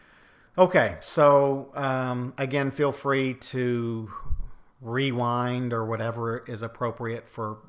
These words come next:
podcasts, um, this as, as you go back and gain a better understanding.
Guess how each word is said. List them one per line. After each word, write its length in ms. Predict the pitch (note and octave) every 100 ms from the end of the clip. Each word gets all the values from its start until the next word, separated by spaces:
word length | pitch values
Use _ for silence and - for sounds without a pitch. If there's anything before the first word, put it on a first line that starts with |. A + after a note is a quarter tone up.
| _ _ _ -
podcasts, 920 | A#2+ A2+ - A2+ A2 G#2+ - - - _ _ _ _ _ -
um, 600 | A#2 A2+ A2+ A2+ G#2+ G2 _ _ _
this 480 | B2 B2 A#2+ - - - _
as, 420 | B2 A#2+ G#2+ - -
as 260 | B2 G#2+
you 140 | A#2+ A2
go 160 | A2+
back 340 | A2 A2 A2+ A2+
and 160 | A2
gain 280 | A2 A2+ A2
a 60 | A2
better 360 | A2 G#2+ A2+ B2+
understanding. 840 | A2+ A2 A2 B2 A#2 A2+ G#2+ G#2+